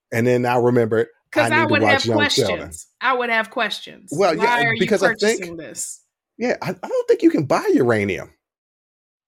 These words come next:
Speaker 2: No, I feel like you can't buy radioactive materials
Speaker 1: Yeah,
Speaker 2: as just
Speaker 1: yeah.
Speaker 2: a civilian. No.
Speaker 1: Yeah, no, I don't think you can.
Speaker 2: I'm pretty
Speaker 1: All right.
Speaker 2: sure that's impossible, yes.
Speaker 1: So we're both in agreement. This is, it was cool. It's cool.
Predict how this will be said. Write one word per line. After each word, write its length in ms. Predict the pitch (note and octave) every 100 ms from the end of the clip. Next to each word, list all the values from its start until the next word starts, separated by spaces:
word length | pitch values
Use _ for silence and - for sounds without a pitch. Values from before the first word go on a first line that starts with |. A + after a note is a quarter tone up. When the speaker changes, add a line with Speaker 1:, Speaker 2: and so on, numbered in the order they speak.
| _
Speaker 2:
No, 120 | D#4 G#4+
I 280 | E4 C#4+ F4+
feel 300 | - F4+ F#4+
like 220 | F4+ D#4+
you 100 | D4
can't 420 | D4+ E4+ D#4 C#4 A#3+
buy 260 | C4 B3+
radioactive 760 | A#3 A3+ G#3+ G#3 G3+ G3 G3 F#3+
materials 640 | F#3 F3+ G#3+ G3 F3+ F3 -
Speaker 1:
Yeah, 80 |
Speaker 2:
as 120 | F3+ -
just 160 | G#3 E4
Speaker 1:
yeah. 60 | A3+
Speaker 2:
a 40 | G3
civilian. 760 | - A3 G#3+ G3+ F#3 E3+ E3
No. 280 | A3 G#3+ D#3+ D3
Speaker 1:
Yeah, 260 | G4+ G#3+
no, 100 | A#3+
I 40 | G4
don't 220 | G#3+ E4+
think 140 | D4+ -
you 60 | C#4
can. 260 | E4 B3
Speaker 2:
I'm 60 | A#3+
pretty 300 | - D4 C#4
Speaker 1:
All 60 |
right. 140 | F3+ D3+
Speaker 2:
sure 140 | A#3 A3+
that's 340 | G3+ G3+ G3+
impossible, 760 | A3 A3+ G#3 F3 - D#3+ D#3 D#3+
yes. 400 | F#3 C#3+ D#3 -
Speaker 1:
So 80 | E3+
we're 320 | D#3+ D#3+ C#3+
both 160 | E3+
in 80 | F3+
agreement. 560 | F3+ D3 C3+ B2 C#3 A2
This 240 | A#2+ C3
is, 260 | D3+ G#3 - _
it 140 | C3 E3+
was 160 | D4+
cool. 560 | - - D4+ D#4+ A3+ D#4+
It's 240 | C#3+ G#3+
cool. 560 | - - A#3+ G#3+ F3+ A3